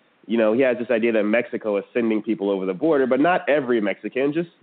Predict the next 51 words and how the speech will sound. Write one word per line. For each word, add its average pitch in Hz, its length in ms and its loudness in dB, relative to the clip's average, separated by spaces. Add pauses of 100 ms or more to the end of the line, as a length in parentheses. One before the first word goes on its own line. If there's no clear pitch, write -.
the 175 80 -4
worst 170 340 0
of 113 60 -4
the 104 60 -2
Mexicans, 95 540 -6
the 104 100 -2
drug 110 320 0
dealers, 101 400 0 (340)
the 107 60 0
rapists, 104 460 2 (140)
the 107 80 0
criminals. 98 480 0 (360)
And 123 120 2
now 127 100 4
we 131 80 4
know 170 180 2
there 143 140 2
are 139 140 2
bad 117 400 -2
people 107 220 -4
who 110 100 -2
come 113 340 -2
from 101 160 -2
Mexico 98 400 -4
into 101 180 -4
the 87 120 -6
country. 110 480 -2
So 110 240 2 (320)
is 120 180 2
that 175 220 2
what 202 80 2
he 190 100 2
was 165 140 2
actually 156 260 -2
talking 170 320 -2
about? 175 400 0
Or, 135 280 2
you 127 200 -2
know, 113 160 2
do 104 80 -2
you 120 60 0
think 127 220 -2
he 120 100 -4
had 107 180 0
some 113 140 -6
sort 104 100 -2
of 98 80 -2
malice 113 360 0
in 110 80 -4
his 101 100 -4
heart 104 220 2